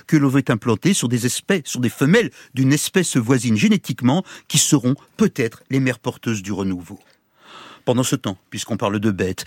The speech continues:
La Montagne, édition du Cantal, nous raconte des chiens trop beaux, trop puissants qu'alors on abandonne. Des Malinois, des Patous, des Staffs qui sont à la mode, car on fantasme le chien de combat, le chien policier,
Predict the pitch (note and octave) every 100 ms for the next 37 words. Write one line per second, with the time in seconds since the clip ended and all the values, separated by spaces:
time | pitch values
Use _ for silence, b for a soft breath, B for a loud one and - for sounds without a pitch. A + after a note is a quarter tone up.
0 | B G2 G#2 C#3 - F#2+ F#2+ F#2+ - C3
1 | B2+ C#3+ C#3 G3+ G3+ D3+ D#3 - G#3 E3
2 | D3+ - G3 E3 - G3+ D#3+ D#3 - F#3
3 | F#3 F#3+ - A#3+ B3 E3 G3+ F3+ E3+ D#3
4 | D3+ C3+ B2 A#2+ B B - A#2+ A2 A2+
5 | A2+ A2+ G2+ G2 F#2+ C3 - - C3+ A#2+
6 | - - C#3+ - D3 E3+ E3 F3 F#3+ A3+
7 | F3+ B B - E3+ - G#3 - D4+ -
8 | - B2 A2+ C3+ A#2+ - B2+ A2+ C3 A#2
9 | A#2 - B2 - B2 A#2+ E3 D3